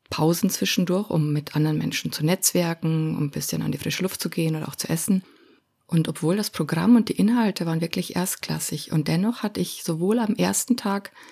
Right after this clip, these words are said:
als auch am zweiten Tag am Abend wirklich mir die Frage gestellt,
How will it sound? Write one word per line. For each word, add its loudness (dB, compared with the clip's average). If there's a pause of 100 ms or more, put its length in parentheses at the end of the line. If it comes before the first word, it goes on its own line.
(180)
als -2
auch -2
am -2
zweiten -4
Tag -6 (360)
am 0
Abend 0
wirklich -4
mir 2
die 0
Frage 0
gestellt, -2